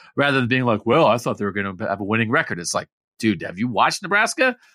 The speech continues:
Did you see everything that they had to re-, redo?" So I actu-, I, I actually like the, the under on first year coaches, I think is a smart play. Anything else for you?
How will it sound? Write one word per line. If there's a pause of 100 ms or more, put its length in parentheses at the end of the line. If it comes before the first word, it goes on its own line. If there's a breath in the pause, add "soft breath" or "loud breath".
(140 soft breath)
Did
you
see
everything
that
they
had
to
re-,
redo?" (420)
So
I
actu-,
I, (100)
I
actually
like
the,
the
under
on
first
year
coaches,
I
think
is
a
smart
play.
Anything
else
for
you?